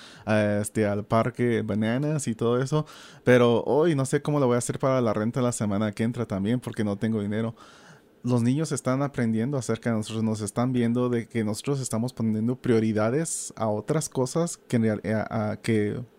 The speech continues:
muchas veces son lujos en vez de ponerle prioridades a necesidades,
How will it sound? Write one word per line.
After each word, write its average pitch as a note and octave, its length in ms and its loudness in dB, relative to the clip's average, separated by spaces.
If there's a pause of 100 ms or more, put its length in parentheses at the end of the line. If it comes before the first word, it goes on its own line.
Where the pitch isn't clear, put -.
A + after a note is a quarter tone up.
muchas A#2+ 400 2
veces B2+ 200 -4
son C3 280 0
lujos F3+ 460 0 (380)
en A3+ 120 2
vez A2 160 4
de A2+ 80 2
ponerle G#2+ 340 0
prioridades G#2+ 720 -2
a A2+ 120 -4
necesidades, G#2 800 -2